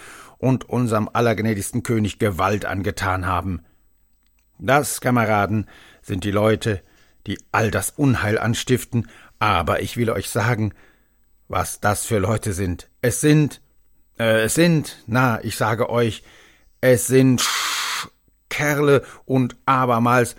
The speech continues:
Sch-, Kerle und zum dritten Mal Sch-,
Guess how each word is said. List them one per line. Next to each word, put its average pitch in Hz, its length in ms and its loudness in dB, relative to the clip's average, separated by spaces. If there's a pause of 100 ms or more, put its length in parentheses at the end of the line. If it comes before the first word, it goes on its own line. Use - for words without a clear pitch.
(120)
Sch-, - 920 -6 (560)
Kerle 147 400 2 (280)
und 170 240 2
zum 131 720 0
dritten 156 440 -2
Mal 151 440 4 (220)
Sch-, - 1040 -4